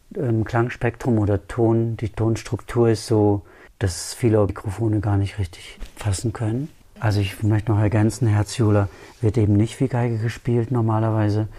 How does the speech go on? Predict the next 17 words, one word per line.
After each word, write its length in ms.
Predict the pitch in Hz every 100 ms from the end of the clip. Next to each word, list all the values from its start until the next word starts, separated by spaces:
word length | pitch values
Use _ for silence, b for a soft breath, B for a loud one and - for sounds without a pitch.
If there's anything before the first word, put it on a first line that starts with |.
| B B B B
sondern 640 | - 113 101 98 98 131 -
ist, 280 | - - -
ähm, 320 | 123 104 92
kinderleicht 840 | - 117 131 110 107 107 104 - - _ B B B B B B
auf 140 | - -
dem 180 | 104 98
Schoß 440 | - 120 123 -
oder 100 | 107
auf 100 | 95
dem 160 | 101 98
Boden 400 | 107 117 127 120
zu 140 | - 120
spielen, 640 | - 110 110 107 107 104 - B B B B B B
mit 180 | 104 -
beiden 440 | 101 101 110 117
Armen, 480 | - 110 110 110 110
Händen, 600 | 107 104 104 104 101 98